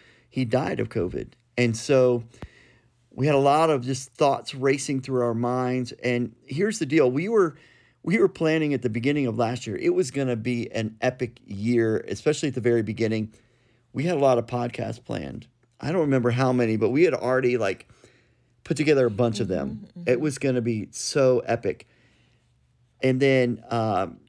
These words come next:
Speaker 1: at the end of January, if you've been following our podcasts and Instagram stuff, you know I was supposed to do a book launch party for my first book that I've written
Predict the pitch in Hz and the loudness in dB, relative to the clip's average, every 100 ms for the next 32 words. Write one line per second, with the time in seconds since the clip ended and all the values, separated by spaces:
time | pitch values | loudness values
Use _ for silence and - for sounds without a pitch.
0 | _ _ _ _ _ - 123 131 127 156 | _ _ _ _ _ -4 -2 0 2 2
1 | 202 214 147 143 127 123 113 107 117 139 | 2 0 2 2 4 2 2 2 0 -2
2 | - _ - 127 123 123 123 120 120 110 | -8 _ 2 4 2 -4 -2 0 -2 -2
3 | 143 135 135 123 123 117 113 123 117 107 | 0 0 0 0 -2 -4 -6 -4 -4 -2
4 | 123 104 117 - 101 110 107 104 98 101 | -4 -4 -6 -8 -6 -6 -6 -8 -8 -8
5 | - 95 - - _ _ _ _ 131 139 | -8 -8 -10 -20 _ _ _ _ -4 0
6 | 143 131 123 113 85 _ - 117 135 143 | 4 4 4 2 -2 _ -4 2 2 0
7 | - 139 127 127 110 120 113 110 110 - | -2 -2 -2 -4 -2 -2 0 -2 -6 -8
8 | _ 165 180 - 127 113 107 - 113 107 | _ 0 0 0 -4 -2 -4 -4 -2 -2
9 | 110 - 117 110 107 139 139 135 113 110 | -2 -4 -2 -2 -2 0 0 -2 -12 -2
10 | 135 120 - - 120 113 104 104 73 | 2 4 0 -10 -2 0 0 -2 -4